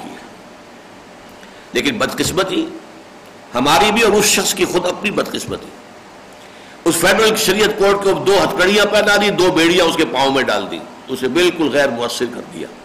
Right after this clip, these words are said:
جیسے دفعہ دو سو ستائیس جو ہے وہ غیر مؤثر، اسے نتھی کر دیا گیا Council of Islamic Ideology کے ساتھ۔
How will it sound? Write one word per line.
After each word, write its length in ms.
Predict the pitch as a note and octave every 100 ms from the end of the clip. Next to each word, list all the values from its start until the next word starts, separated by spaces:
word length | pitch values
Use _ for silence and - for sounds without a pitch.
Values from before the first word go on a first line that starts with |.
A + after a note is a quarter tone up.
| - - - - - - -
جیسے 260 | E3 E3+ E3
دفعہ 360 | F3 G3+ G#3+
دو 100 | G3
سو 140 | G3+ F#3
ستائیس 580 | - - F3+ B3 A3+
جو 160 | A#3 G#3
ہے 60 | G#3+
وہ 200 | G#3+ G3
غیر 160 | A#3
مؤثر، 360 | A#3 A#3 - A4 - - - - - - - - - - - -
اسے 200 | C3 F3
نتھی 320 | D#3+ - G3
کر 180 | F#3+ D#3+
دیا 200 | F#3 F#3
گیا 140 | F3
Council 420 | - D3+ E3+ F3+
of 120 | E3 B2
Islamic 480 | A#2+ E3 F3+ D#3+ C#3
Ideology 460 | C#3 D3 G#3 -
کے 80 | A3+
ساتھ۔ 260 | - -